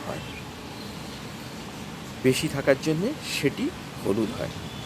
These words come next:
তাহলে বুঝতেই পারছেন কেন হলুদ হয়। লাল এবং হলুদ তু-, তরমুজের তুলনায় লাল তরমুজ এবং হলুদ তরমুজের তুলনায়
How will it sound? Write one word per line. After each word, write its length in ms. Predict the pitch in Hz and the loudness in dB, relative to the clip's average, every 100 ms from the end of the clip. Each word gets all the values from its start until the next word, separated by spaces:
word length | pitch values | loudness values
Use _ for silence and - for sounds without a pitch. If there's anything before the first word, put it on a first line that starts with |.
| - - - | -8 -8 -2
তাহলে 180 | - 127 | 8 8
বুঝতেই 320 | 131 151 143 156 | 8 4 4 4
পারছেন 320 | 156 - 180 202 - - - | 4 4 0 -2 -4 -8 4
কেন 180 | 131 160 196 143 | 6 6 2 4
হলুদ 260 | 139 147 143 | 6 6 6
হয়। 160 | 135 175 - - - - - - - - - | 6 6 4 -8 -10 -10 -8 -8 -8 -8 4
লাল 280 | 110 127 170 247 - | 8 10 8 2 0
এবং 180 | 135 143 135 - | 2 2 0 2
হলুদ 220 | 127 139 - | 4 4 4
তু-, 200 | 165 156 143 | 8 8 8
তরমুজের 420 | 156 151 147 143 135 | 6 6 4 4 4
তুলনায় 380 | 139 139 131 113 - - - - - - - | 6 8 8 4 0 -6 -6 -6 -8 -6 4
লাল 340 | 101 143 165 160 | 10 10 10 8
তরমুজ 460 | 170 160 165 165 - | 4 4 4 2 0
এবং 160 | 135 123 - | -2 -2 0
হলুদ 200 | 156 180 - | 2 2 4
তরমুজের 440 | 165 151 143 139 143 - | 6 6 6 6 6 6
তুলনায় 380 | 139 123 107 | 8 8 6